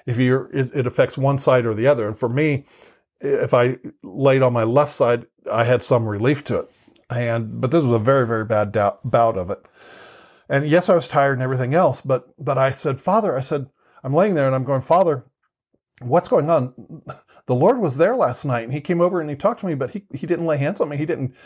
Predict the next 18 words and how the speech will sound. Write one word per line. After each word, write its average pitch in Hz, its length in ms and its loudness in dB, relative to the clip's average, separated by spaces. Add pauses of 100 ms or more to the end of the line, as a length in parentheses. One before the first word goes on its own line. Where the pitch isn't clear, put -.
(160)
heal 185 260 4
me 196 200 0
or 135 100 2
anything 143 380 0
of 120 80 0
vertigo. 147 340 2
And 131 80 2
then, 135 160 -4
you, 156 100 -2
you 151 120 0
know, 151 60 0
I 147 60 4
could 143 200 -6
feel 202 280 0
it - 240 -4
coming 131 220 0
on 185 180 2
me 170 200 -6